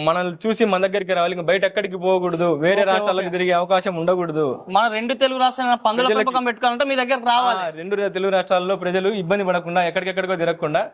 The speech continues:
Speaker 2: మ్మ్.
Speaker 1: మన దగ్గరే అన్ని అందుబాటులో ఉండేలాగా మనం సెట్ చేసినాం.
Speaker 2: సెట్ చేశారన్న.
Speaker 1: అవును.
Speaker 2: ఇప్పుడు నాలుగు బ్రీడ్లు చెప్పారు కదా,
Speaker 1: అవును.
Speaker 2: దీంట్లో హైయెస్ట్ అంటే మార్కెట్ లో మంచి డిమాండ్ ఉన్న బ్రీడ్ ఏంది?
Speaker 1: అంటే ఒకటని ఏం లేదు సార్, మామూలుగా మన సైడ్ ఈ లార్జ్ వెయిట్ ఎక్కువ వాడుతుంటారు.
Speaker 2: మ్మ్.
Speaker 1: ఎక్కువ ఎక్కడ చూసినా లార్జ్ వెయిటే కనిపిస్తది.
Speaker 2: ఓకే.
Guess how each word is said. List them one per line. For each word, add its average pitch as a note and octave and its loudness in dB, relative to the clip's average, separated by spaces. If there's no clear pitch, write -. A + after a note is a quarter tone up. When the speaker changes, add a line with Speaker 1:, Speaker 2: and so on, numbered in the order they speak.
Speaker 2:
మ్మ్. F3+ -4
Speaker 1:
మన D#3 0
దగ్గరే F3+ 0
అన్ని E3+ -2
అందుబాటులో D#3+ 0
ఉండేలాగా D3+ 0
మనం C#3+ -2
సెట్ A#2+ -2
చేసినాం. F#2+ -2
Speaker 2:
సెట్ F#3 -2
చేశారన్న. D#3 -4
Speaker 1:
అవును. G#2+ 2
Speaker 2:
ఇప్పుడు A3 -2
నాలుగు G#3+ 0
బ్రీడ్లు A#3+ 0
చెప్పారు G#3+ -4
కదా, F3+ 0
Speaker 1:
అవును. G#2 -6
Speaker 2:
దీంట్లో D4+ 2
హైయెస్ట్ C#4 -2
అంటే C4 0
మార్కెట్ B3+ 2
లో C4 0
మంచి A#3 -2
డిమాండ్ A#3 2
ఉన్న A3 -6
బ్రీడ్ F#3+ -4
ఏంది? D#3+ -8
Speaker 1:
అంటే F#3 0
ఒకటని E3+ -2
ఏం F3+ -2
లేదు D#3+ 0
సార్, D#3 0
మామూలుగా E3 2
మన D3+ 0
సైడ్ E3+ -2
ఈ E3 0
లార్జ్ D#3+ 0
వెయిట్ D#3+ -4
ఎక్కువ D#3+ 2
వాడుతుంటారు. C#3+ 0
Speaker 2:
మ్మ్. F3 -4
Speaker 1:
ఎక్కువ F#3 2
ఎక్కడ E3+ -2
చూసినా E3+ -2
లార్జ్ E3 0
వెయిటే D#3+ 2
కనిపిస్తది. C3+ -2
Speaker 2:
ఓకే. F3 -2